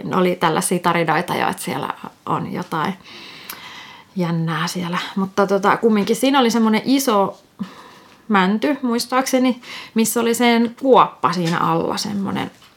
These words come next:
Ja sinne oli joku, ö, jossain vaiheessa virittänyt semmoisen köyden roikkumaan. Ja se oli kauhean hauska siellä hyppiä sen kuopan yli, lentää ilmassa sieltä reunalta reunalle sen köyden varassa.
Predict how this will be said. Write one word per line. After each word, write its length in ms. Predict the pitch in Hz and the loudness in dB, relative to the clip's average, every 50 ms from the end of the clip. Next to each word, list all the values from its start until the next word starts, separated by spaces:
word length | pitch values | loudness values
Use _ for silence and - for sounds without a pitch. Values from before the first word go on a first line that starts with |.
| _ _ - | _ _ -4
Ja 80 | 196 | -2
sinne 380 | 190 233 233 233 226 214 202 196 | 2 2 4 4 4 4 4 4
oli 460 | 208 208 208 208 202 202 196 - - _ _ _ _ - | 4 2 4 4 2 2 0 -4 -14 _ _ _ _ 4
joku, 420 | 202 233 254 247 220 185 175 - - _ - - - | 4 4 4 4 0 -2 -2 -2 -8 _ -8 -6 -6
ö, 440 | - - 196 180 180 180 185 - - - - - | -4 -4 -4 -2 -2 -2 -2 -4 -6 -12 -16 -8
jossain 380 | - - 208 196 - 220 220 | -4 -2 -2 0 0 -2 2
vaiheessa 240 | 196 202 202 - 220 | 2 2 2 2 2
virittänyt 500 | 208 220 214 208 208 - 202 196 202 196 | 2 2 2 2 0 0 0 0 0 0
semmoisen 380 | 196 - 208 208 208 220 226 208 | 0 0 -2 0 2 0 0 4
köyden 520 | 214 214 208 196 185 170 170 175 170 175 - - - - - | 6 6 8 8 6 6 2 0 -2 -4 -6 -10 -20 -12 -4
roikkumaan. 520 | 190 180 180 175 175 - - 165 165 170 180 - - - - - - - - | 0 0 0 0 -2 -4 -2 0 0 0 0 -4 -10 -18 -16 -16 -12 -6 -4
Ja 60 | 185 | -2
se 80 | 185 | 0
oli 100 | 196 190 | 2 0
kauhean 300 | 180 - 185 185 190 180 | 4 4 4 4 4 4
hauska 320 | 180 190 185 180 185 - 175 | 4 2 2 2 -2 -6 -4
siellä 260 | 185 175 170 175 165 | -2 -2 0 0 2
hyppiä 360 | 160 190 185 185 - 170 131 | 2 0 0 0 0 0 0
sen 280 | - - - 170 - - _ - - - - - | 0 -2 -6 -8 -8 -8 _ -20 -20 -20 -14 -2
kuopan 460 | - 220 233 214 185 - - 170 175 - | 4 6 8 8 8 6 4 0 2 4
yli, 300 | 226 226 214 196 175 170 | 6 6 8 8 8 6
lentää 400 | 180 180 180 175 165 175 170 - | 4 4 2 2 2 2 2 4
ilmassa 600 | - 240 226 196 160 - - 180 - - - - | 4 4 4 4 4 2 0 -4 -4 -4 -6 -6
sieltä 360 | - - 160 147 - - 175 | -6 -6 -6 -6 -4 -4 -4
reunalta 480 | 156 165 165 165 170 160 147 - - 139 | -2 0 -2 -2 0 -2 -2 -2 -4 -4
reunalle 460 | 156 165 170 170 170 175 - - 196 | -4 0 0 0 0 0 -2 -2 -4
sen 240 | 190 - - 202 185 | -6 -4 -4 -6 -2
köyden 340 | 185 180 175 165 160 - - | 0 0 0 2 0 -2 -4
varassa. 400 | - - - 202 - - 220 | -4 -4 -4 -4 -4 -4 -4